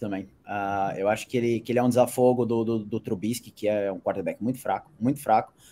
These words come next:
mas já percebemos que, que eles têm ali uma, algum tipo de conexão.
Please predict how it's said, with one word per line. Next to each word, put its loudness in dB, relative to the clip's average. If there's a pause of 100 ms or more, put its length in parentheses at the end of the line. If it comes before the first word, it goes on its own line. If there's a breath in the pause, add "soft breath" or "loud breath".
(120 soft breath)
mas 8
já 10
percebemos 2
que, 0
que -2
eles 2
têm 6
ali 6
uma, 4
algum 0
tipo -10
de -12
conexão. -2